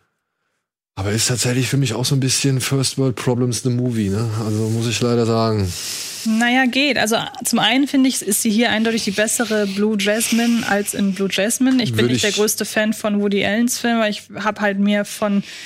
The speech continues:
Speaker 2: ihrer Performance damals immer genau das erhofft, was sie hier abliefert. Also ich finde, es ist somit eine der besten Performances, die Cate Blanchett so zuletzt abgeliefert hat, weil sie es so schafft, diesen Wahnsinn ihrer Figur, wo man auch sich sehr lange fragt, wo der eigentlich herkommt.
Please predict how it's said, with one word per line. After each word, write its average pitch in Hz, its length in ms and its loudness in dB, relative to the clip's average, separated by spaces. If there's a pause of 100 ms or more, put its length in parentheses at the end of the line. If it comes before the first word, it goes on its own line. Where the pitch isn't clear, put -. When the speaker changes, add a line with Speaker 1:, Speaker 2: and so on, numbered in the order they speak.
(280)
Speaker 2:
ihrer 247 240 2
Performance 220 560 0
damals 240 480 2
immer 220 240 2
genau 208 320 0
das 226 240 0
erhofft, 208 420 -2
was - 220 -4
sie 202 100 2
hier 208 340 2
abliefert. 247 460 0
Also 208 140 2
ich 202 80 -2
finde, 214 180 2
es 202 60 -2
ist 202 120 -2
somit 202 240 0
eine 202 260 -4
der 196 100 0
besten 208 380 -2
Performances, 202 460 -2
die 190 120 -6
Cate 185 240 -4
Blanchett 240 500 2
so 233 80 -4
zuletzt 240 480 -2
abgeliefert 233 640 -2
hat, 247 140 0 (460)
weil 208 120 2
sie 226 80 4
es 220 100 2
so 220 140 0
schafft, 233 400 0 (220)
diesen 202 340 2
Wahnsinn 233 460 2
ihrer 208 220 0
Figur, 220 480 -2
wo 214 60 2
man 208 100 2
auch 196 140 0
sich - 280 -2
sehr 233 240 2
lange 269 200 2
fragt, 233 260 -2
wo - 20 0
der 208 120 2
eigentlich 196 300 0
herkommt. 180 600 -2